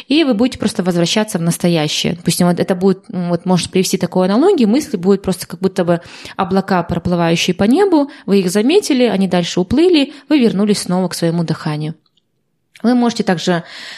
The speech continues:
более объективно воспринимать свои мысли, как будто вот со стороны, вот вместо того, чтобы просто в них уходить головой, вы просто на них смотрите со стороны и говорите: «А, вот очередная мысль пришла, а, да, оказывается, мне надо было то-то, то-то купить в магазине,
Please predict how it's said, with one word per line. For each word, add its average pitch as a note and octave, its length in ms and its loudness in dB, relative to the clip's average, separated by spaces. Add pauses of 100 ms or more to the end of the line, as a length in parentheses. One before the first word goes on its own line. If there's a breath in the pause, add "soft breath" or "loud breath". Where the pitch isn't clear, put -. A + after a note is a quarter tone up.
(120 loud breath)
более G#3 360 4
объективно G#3 540 0
воспринимать F#3 520 -2
свои F#3+ 180 0
мысли, C4+ 340 2
как F#3 180 -2
будто G3+ 280 -2
вот F3 180 0
со - 80 0
стороны, F#3+ 640 0
вот D#3+ 160 -6
вместо F3+ 240 0
того, F#3+ 160 0
чтобы E3 300 -4
просто - 280 -4
в - 160 -8
них F#3 220 0
уходить F3 320 -2
головой, A3 360 2 (280 loud breath)
вы F#3 80 -2
просто A#3+ 240 -2
на G#3 60 2
них F#3+ 120 -2
смотрите G3+ 360 0
со F#3+ 100 -2
стороны B3+ 300 0
и D#4 80 2
говорите: G3+ 200 -2
«А, D4+ 200 4
вот B3+ 180 0
очередная G3 480 0
мысль G3+ 260 2
пришла, F#3 380 0 (280 loud breath)
а, A3 180 4
да, F#3 240 2
оказывается, E3 320 -6
мне F3 120 -2
надо D#3+ 200 -2
было D#3+ 220 0
то-то, A3+ 260 2
то-то E3+ 220 0
купить - 260 -6
в - 20 -2
магазине, A3+ 600 2